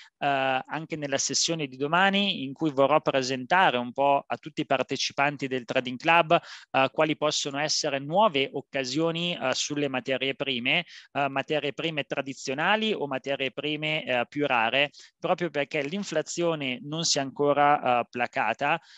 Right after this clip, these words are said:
anzi come, eh, vi aggiornavo un po' anche nei video precedenti, eh, finalmente è stato anche, ehm,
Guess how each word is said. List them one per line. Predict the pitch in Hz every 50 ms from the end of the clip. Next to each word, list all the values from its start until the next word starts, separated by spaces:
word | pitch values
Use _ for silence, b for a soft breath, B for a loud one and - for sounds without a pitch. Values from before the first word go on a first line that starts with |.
| B B
anzi | B 160 175 180 170 - - 143 123
come, | - - 160 160 160 165 165 165 165 170 -
eh, | 135 139 139 131 131
vi | 123 127 147
aggiornavo | 139 139 135 127 147 131 127 135 160 180 185 175 143 127 131
un | 127 127
po' | 120 131 139
anche | 139 139 139 - - 131
nei | 127 131
video | 123 139 135 131 139
precedenti, | 123 143 127 131 - - - 180 139 151 160 156 147 - 160 165 170 151 B B B B B -
eh, | 135 131 131 127
finalmente | - - - 151 143 139 135 135 147 165 175 175 165 151 - 170 170 175 160
è | - -
stato | 131 - - 139 139 143 - 135 131
anche, | 131 139 143 143 143 120 - 147 151 151 151 151 - -
ehm, | 131 131 127 123 123 120 117 117 117 117